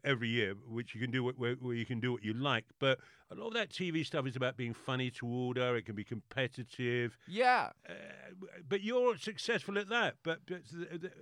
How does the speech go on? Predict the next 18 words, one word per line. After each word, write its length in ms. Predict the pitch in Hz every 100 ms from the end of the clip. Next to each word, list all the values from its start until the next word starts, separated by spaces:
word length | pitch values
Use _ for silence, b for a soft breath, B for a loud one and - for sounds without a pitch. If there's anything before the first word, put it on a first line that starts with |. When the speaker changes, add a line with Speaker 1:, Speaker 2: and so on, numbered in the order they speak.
| -
Speaker 1:
you 100 | 170
know, 160 | 151 123
how 140 | 165 165
did 160 | 175
you 80 | 165
fit 180 | 156 180
into 240 | 180 165
that? 200 | 180 107 - - _ _ -
Do 60 | 139
you 40 |
find 260 | 143 226 226
Speaker 2:
Um, 100 | 220
Speaker 1:
it 20 |
competitive, 560 | 131 113 110 101 98 107
or 180 | 135 131 B -
you 100 | 139
just 180 | 151 120
naturally, 640 | 123 156 - 156 151 147